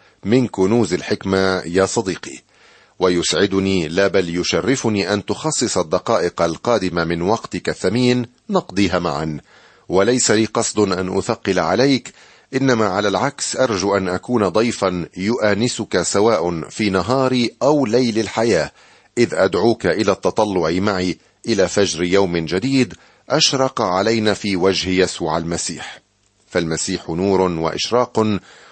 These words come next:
وكلمته بعث وحياة لكل من يقبلها. بدأنا المرة الماضية نتناول ختام الرسالة إلى العبرانيين ضمن الفصل الثالث عشر منها، وقلنا إن هذا الفصل هو فصل عملي جدًا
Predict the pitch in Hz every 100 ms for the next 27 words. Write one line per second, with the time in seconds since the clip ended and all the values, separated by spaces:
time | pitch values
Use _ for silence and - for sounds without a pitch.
0 | _ 87 92 - 95 98 107 101 90 90
1 | 95 87 85 92 87 87 - 87 87 85
2 | 80 _ _ - 87 90 - 87 80 73
3 | 76 82 87 - 76 71 67 - - _
4 | _ _ _ _ _ - - - - -
5 | - 123 196 190 135 117 123 107 92 104
6 | 120 104 107 101 90 92 101 101 92 92
7 | - 98 101 92 90 85 85 - 98 87
8 | 80 92 92 73 76 85 82 82 113 113
9 | 104 101 101 151 123 104 90 104 107 92
10 | 90 - 90 87 82 76 85 82 78 78
11 | - - - _ _ _ _ _ _ -
12 | 113 - 196 107 95 131 98 110 95 87
13 | - 131 - 113 92 90 85 110 - 90
14 | 85 80 90 87 101 90 85 80 82 87
15 | 160 82 101 135